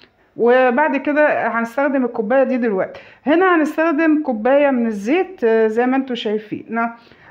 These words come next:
وبرضو هنستخدم برضو حاجه كمان، آه، دلوقتي، آه، هن-، يعني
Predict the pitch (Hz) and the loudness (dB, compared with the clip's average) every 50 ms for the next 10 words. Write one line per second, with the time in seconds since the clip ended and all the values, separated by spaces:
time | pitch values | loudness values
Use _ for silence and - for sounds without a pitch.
0 | - _ - 202 240 262 262 262 269 269 262 247 247 320 349 302 294 349 330 - | -20 _ -6 -2 2 4 4 4 4 4 2 2 2 0 0 0 0 0 -2 -2
1 | - 269 254 247 247 - 302 320 311 269 311 294 277 262 302 302 277 262 285 269 | -2 -2 -4 -4 -2 0 0 0 2 0 2 2 2 2 2 0 0 -2 0 0
2 | 269 262 262 254 - - 269 285 277 285 269 277 254 240 262 294 381 453 - - | 0 0 0 -2 -2 -2 -2 -2 0 -2 -2 -2 -2 0 0 0 0 -2 -4 -4
3 | 233 233 233 240 240 - - - - - - 214 220 226 226 226 226 226 220 220 | -2 -2 -2 -2 -4 -6 -14 -20 -12 -6 -4 -2 0 2 2 2 2 2 2 0
4 | 214 214 233 262 320 339 - 370 381 415 427 427 - - - - - - - _ | 2 2 2 2 2 0 0 0 0 0 0 -2 -8 -18 -20 -20 -20 -20 -20 _
5 | - - 220 233 247 247 285 277 285 - 220 247 262 302 302 302 294 302 | -4 -2 0 0 0 0 0 0 2 2 2 2 2 2 2 2 2 0